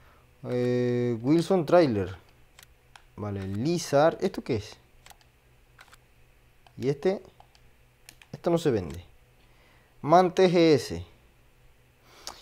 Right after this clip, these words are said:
Este camioncito. Este camioncito lo voy a vender porque es demasiado inestable y no me gusta. Ya me aburrí de él. Listo, que se venda. ¿Qué es esto? La lana.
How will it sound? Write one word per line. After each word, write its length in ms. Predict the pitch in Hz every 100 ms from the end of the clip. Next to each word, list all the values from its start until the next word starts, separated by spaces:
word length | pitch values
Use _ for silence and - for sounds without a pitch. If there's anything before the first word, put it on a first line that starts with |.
| - -
Este 360 | 220 226 226
camioncito. 800 | 185 170 160 147 170 131 104 92 87 - - _ - - - - - -
Este 180 | 196 220
camioncito 400 | 208 180 185 196
lo 60 |
voy 140 | 185 190
a 60 |
vender 300 | 175 156 175
porque 220 | 156 147
es 40 | 170
demasiado 440 | 170 147 156 175
inestable 420 | 156 135 147 143
y 60 | 147
no 100 | 185
me 120 | 156
gusta. 360 | 92 90 - 95 - -
Ya 240 | 127 135 170
me 100 | 170
aburrí 320 | 143 139 139
de 160 | 104 92
él. 160 | 90 - _ - _ _ _ _ _ -
Listo, 480 | 123 135 123 - 87
que 120 | 120
se 100 | 117
venda. 420 | 123 104 87 87 - - _ _ _ _ _ _ _ _ - _ _ _ _ _ _ -
¿Qué 120 | 160
es 100 | 160
esto? 400 | 190 190 214 214
La 160 | 127 123
lana. 400 | 127 101 92